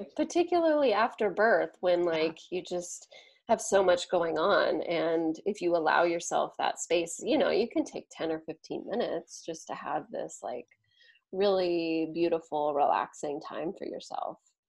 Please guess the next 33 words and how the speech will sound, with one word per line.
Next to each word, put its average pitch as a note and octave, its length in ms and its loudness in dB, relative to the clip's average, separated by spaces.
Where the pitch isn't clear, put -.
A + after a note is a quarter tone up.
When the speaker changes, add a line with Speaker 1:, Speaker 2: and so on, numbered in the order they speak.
Speaker 2:
I F#3 40 -12
love F3+ 60 -10
Speaker 1:
That's F#3+ 160 6
Speaker 2:
that. - 120 -4
Speaker 1:
also G3+ 280 4
healing. B3 560 2
Speaker 2:
Yeah, D4+ 200 6
it A3+ 120 0
can C#4+ 140 2
be D4+ 100 6
Speaker 1:
Mm-hmm. B3+ 80 0
Speaker 2:
both. D4+ 380 4
<laughs> C#4+ 140 2
Speaker 1:
Yes. D#4+ 840 2
Speaker 2:
Um, G#3+ 420 6
so G#3+ 260 6
anything G#3+ 360 4
else E3+ 320 6
that F#3 100 2
you F3+ 100 6
would E3+ 60 4
recommend E3 420 2
for E3+ 160 4
healing D#3+ 400 2
pelvic D3+ 340 2
health E3+ 500 0
in E3+ 200 -8
that, E3 280 -4
in E3 120 -8
that D#3 240 -6
early E3+ 260 4
postpartum D#3+ 680 0
period? E3+ 400 -6